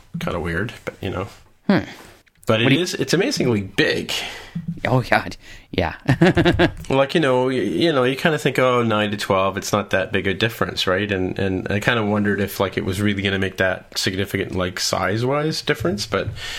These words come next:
Speaker 1: yeah, no, it's, it's a, it's huge. It's, like, double iPad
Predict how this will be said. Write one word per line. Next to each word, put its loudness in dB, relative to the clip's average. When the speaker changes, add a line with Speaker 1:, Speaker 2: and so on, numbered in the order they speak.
Speaker 1:
yeah, 2
no, 0
it's, -4
it's -2
a, 0
it's -2
huge. -2
It's, -6
like, 0
double 2
iPad -2